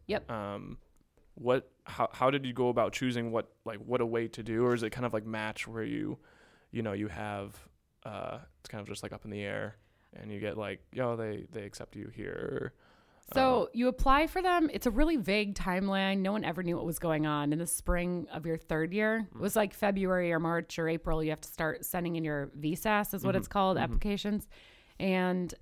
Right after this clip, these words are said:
Speaker 1: I chose to go to an academic s-, university in the city because I'm too lazy and cheap to move and pay for rent in two places at once. But it was a great move 'cause then I could stay at my apartment, and then I just went down south from where I live instead of west from where I live to work every day.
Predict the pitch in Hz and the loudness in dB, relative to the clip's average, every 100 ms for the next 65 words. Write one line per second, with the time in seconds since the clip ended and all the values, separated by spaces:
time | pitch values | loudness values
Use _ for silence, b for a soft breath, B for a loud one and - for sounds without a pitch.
0 | - 180 233 254 320 294 285 262 240 202 | 2 4 6 4 6 6 4 0 0 4
1 | 190 190 185 - 196 - 180 190 180 180 | 6 6 2 4 4 4 0 0 0 -2
2 | - 185 - - 190 180 175 180 160 - | -4 -14 -16 -6 -2 0 -2 -2 -4 0
3 | 180 175 165 - 180 262 214 196 175 170 | 0 2 0 0 2 2 0 -2 0 0
4 | 165 - 185 170 160 175 - 160 - 180 | 0 -4 -2 0 0 0 -2 -2 -2 -6
5 | - - 165 160 175 156 151 165 - 160 | -6 -4 0 0 -2 -2 -2 -2 -2 0
6 | 160 196 233 - 226 - 240 247 - 277 | 0 0 0 2 0 0 2 2 4 4
7 | 277 - B B B 214 240 240 214 220 | 2 -2 B B B 8 8 8 6 4
8 | 196 190 147 208 190 190 185 190 - 202 | 4 0 0 -2 2 2 2 -2 0 2
9 | 196 190 - 165 151 160 240 - 208 214 | 4 2 -2 -4 -4 -2 0 0 0 2
10 | 185 170 165 160 165 180 156 165 156 170 | 2 2 2 0 -2 -4 -2 0 0 0
11 | 156 b b b - 175 175 - 180 170 | -4 b b b 0 2 6 6 6 4
12 | 170 165 165 160 - 156 156 170 - 160 | 2 2 0 0 -4 -4 -2 -2 -2 -2
13 | 151 151 143 151 143 165 151 156 185 196 | 0 0 0 0 -2 -4 -4 -2 0 2
14 | 208 208 | 2 2